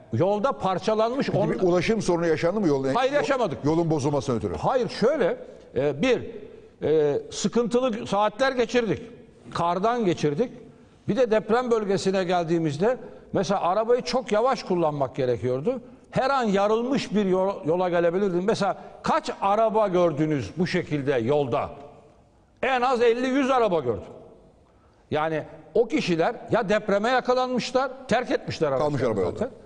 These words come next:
Speaker 1: Ee, ya da o kişiler orada giderken, e, deprem olduktan sonra
Speaker 2: Bozulan yola takılmışlar,
Speaker 1: bozulan yola
Speaker 2: kalmışlar.
Speaker 1: takılmışlar. Yüz tane böyle araç gördüm. Ya mesela en üzüldüğüm şeylerden birisi,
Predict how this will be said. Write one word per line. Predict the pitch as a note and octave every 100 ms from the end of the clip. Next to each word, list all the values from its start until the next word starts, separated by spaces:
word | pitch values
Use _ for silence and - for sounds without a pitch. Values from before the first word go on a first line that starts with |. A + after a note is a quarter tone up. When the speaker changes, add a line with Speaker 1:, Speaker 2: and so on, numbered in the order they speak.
| - - _ _ C#3+
Speaker 1:
Ee, | D#3 D3 - - - -
ya | - B3+
da | C4 D4 - -
o | A#3
kişiler | C#4+ - A3 G3
orada | F#3+ A#3+ A3+ G#3+
giderken, | A#3+ F3+ A3+ C4 - G#3 B3+ - - - -
e, | C#3 C#3+ C3+ A#2 - -
deprem | - G#3 A3 A#3+ A#3
olduktan | A3+ F#3+ - C4
sonra | B3+ G3 F3 D#3 D3 - - -
Speaker 2:
Bozulan | C3 D3+ D3 E3
yola | D3 D#3+
takılmışlar, | D#3 B2+ E3+ A3
Speaker 1:
bozulan | C4 C4
yola | G3+
Speaker 2:
kalmışlar. | B3 A3+
Speaker 1:
takılmışlar. | A3 A#3+ A3 - D3 - E2+
Yüz | G2+ D4 A#3+
tane | C4 G#3+ C4
böyle | B3 B3+
araç | C4+ C#4+ -
gördüm. | G3 B2+ E2+ D2+ - - - - -
Ya | A#3
mesela | A#3 C4+ B3+ A#3 F#3+ - -
en | C#4+ F4
üzüldüğüm | E4 A#3 A#3+ G#3 F#3
şeylerden | E3+ E3+ D3+ C3+ C3 B2
birisi, | A#2+ A2+ G3+ A3+